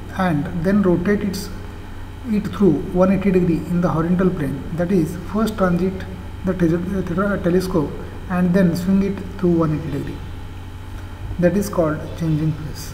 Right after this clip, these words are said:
So in this slide we are going to st-, see the line of collimation.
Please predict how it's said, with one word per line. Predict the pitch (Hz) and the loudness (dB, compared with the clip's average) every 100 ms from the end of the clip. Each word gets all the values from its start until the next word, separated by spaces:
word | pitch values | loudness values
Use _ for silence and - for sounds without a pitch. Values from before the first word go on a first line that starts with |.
| - - - - - - - _ _ _ - - | -10 -12 -10 -12 -12 -12 -14 _ _ _ -16 -6
So | 220 | -4
in | 220 214 226 | 2 8 8
this | 240 | 8
slide | - 196 190 | 6 6 8
we | 196 | 8
are | 185 | 8
going | 190 196 | 6 4
to | 208 | 2
st-, | - - - | -2 -6 -6
see | - 208 185 143 - - - - - - - - 165 | -2 2 4 2 -2 -8 -10 -12 -12 -12 -10 -2 0
the | |
line | 175 185 | 4 4
of | 196 | 4
collimation. | - 165 170 156 139 127 | 4 2 4 2 0 -4